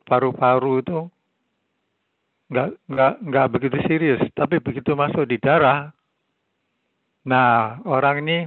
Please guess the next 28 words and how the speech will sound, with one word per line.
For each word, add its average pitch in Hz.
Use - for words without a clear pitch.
mesti 131
ke 131
rumah 139
sakit, -
mesti 127
masuk 131
I 127
C -
U. 117
Karena 120
terus 131
ada 117
buku -
darah 123
di 120
otak, 165
ada 120
buku -
darah 120
di 113
jantung, 160
buku 117
darah 123
di 120
paru-paru, 143
di 120
usus, 165
di 117